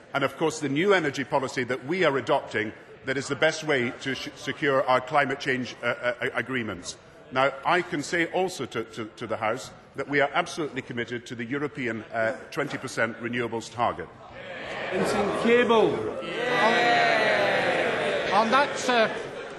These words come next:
Speaker 3: on that very specific point, the Prime Minister made,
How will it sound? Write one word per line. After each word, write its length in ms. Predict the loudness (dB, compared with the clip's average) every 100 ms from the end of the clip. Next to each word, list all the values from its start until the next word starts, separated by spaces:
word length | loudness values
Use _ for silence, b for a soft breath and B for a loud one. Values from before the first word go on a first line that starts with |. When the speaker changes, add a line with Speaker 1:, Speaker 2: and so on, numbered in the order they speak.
| -4
Speaker 3:
on 100 | 2
that 220 | 4 4
very 240 | 4 4 4
specific 640 | 2 -4 -4 -4 -4 -8 -4
point, 260 | 0 0 -2 -8 -12 -12 -10 -8 -8 -2
the 380 | 2 2 0 -2 -6 -10 4
Prime 240 | 6 6
Minister 420 | 6 4 2 0
made, 420 | 4 4 4 2